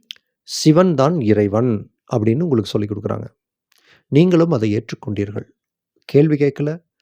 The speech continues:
அதை பற்றி எந்த விதமான ஒரு, ஆ, ந-, உங்களுக்கு எக்ஸ்பீரியன்ஸும் கிடையாது, அனுபவமும் கிடையாது. ஆனால் இதை யூகித்து கொண்டீர்கள். "ஆ, இவங்கெல்லாம் சொல்றாங்க, வாத்தியார் சொல்றாரு, டீச்சர் சொல்றாரு, சாமியார் சொல்றாரு, கோயில் இருக்குது, அம்மா அப்பா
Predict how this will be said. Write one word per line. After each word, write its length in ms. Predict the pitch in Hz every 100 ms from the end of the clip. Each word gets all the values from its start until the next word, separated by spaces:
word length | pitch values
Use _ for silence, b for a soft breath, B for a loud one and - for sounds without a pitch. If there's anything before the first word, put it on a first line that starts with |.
| _
அதை 200 | - 107
பற்றி 380 | 107 117 - 117
எந்த 280 | 104 131 170
விதமான 440 | 151 143 139 135
ஒரு, 360 | 127 120 117 113 _ _ _ -
ஆ, 340 | 107 101 101
ந-, 240 | 98 101 113
உங்களுக்கு 640 | 117 107 107 110 104 107 120 -
எக்ஸ்பீரியன்ஸும் 640 | 123 113 - 170 143 139 139
கிடையாது, 380 | 127 123 120
அனுபவமும் 460 | 131 120 127 135 127
கிடையாது. 580 | 120 113 110 110 127 143 _ _ _ _ _
ஆனால் 520 | 131 127 107 123 - _ _ _ _ _ _
இதை 420 | - 131 120 160 - _
யூகித்து 400 | 156 233 220 -
கொண்டீர்கள். 480 | - 110 101 101 - - _ _
"ஆ, 360 | 139 117 104 123
இவங்கெல்லாம் 440 | - 127 120 143 -
சொல்றாங்க, 460 | 113 104 104 98 104
வாத்தியார் 380 | 113 117 110 113
சொல்றாரு, 260 | 101 101 113
டீச்சர் 340 | 127 113 107
சொல்றாரு, 260 | 107 - 104
சாமியார் 440 | 113 113 113 110 -
சொல்றாரு, 240 | 101 101 113
கோயில் 340 | - 117 113
இருக்குது, 200 | 101 101
அம்மா 240 | 123 117 110
அப்பா 180 | 113